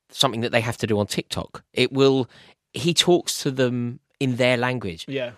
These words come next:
Speaker 1: Whereas I don't know how capable, you know, Jose Mourinho used to be able to do it to Lampard.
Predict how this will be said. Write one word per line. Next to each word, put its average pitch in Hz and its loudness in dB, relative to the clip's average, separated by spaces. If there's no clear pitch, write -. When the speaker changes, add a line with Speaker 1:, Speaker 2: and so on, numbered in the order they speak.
Speaker 1:
Whereas 120 6
I 151 8
don't 151 2
know 120 0
how 123 -4
capable, 104 -6
you - -8
know, 117 -2
Jose 135 0
Mourinho 131 -2
used 95 -4
to - -12
be 98 -4
able 98 -4
to 92 -12
do 110 2
it - -2
to 123 2
Lampard. 120 -4